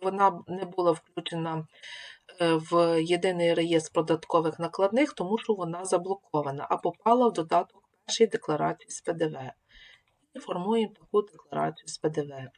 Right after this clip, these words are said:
Бачимо, що вона нас попитає податкові зобов'язання, відповідно, треба заплатити П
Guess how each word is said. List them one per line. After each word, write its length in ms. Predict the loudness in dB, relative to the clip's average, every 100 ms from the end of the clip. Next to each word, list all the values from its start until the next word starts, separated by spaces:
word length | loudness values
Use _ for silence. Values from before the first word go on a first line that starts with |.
| _ -20 -18 -18 _
Бачимо, 360 | -16 -2 -2 0
що 120 | -2
вона 220 | 0 2
нас 220 | 2 -2
попитає 640 | -4 -6 _ 2 6 6 4
податкові 680 | 0 -12 -8 0 2 2
зобов'язання, 960 | 0 -4 -8 0 8 8 8 2 0 -2 -6 -20 -8 -4
відповідно, 580 | -4 -2 2 2 0 -8
треба 340 | -2 0 2
заплатити 640 | 0 0 -2 2 2 0 _ _
П 60 | _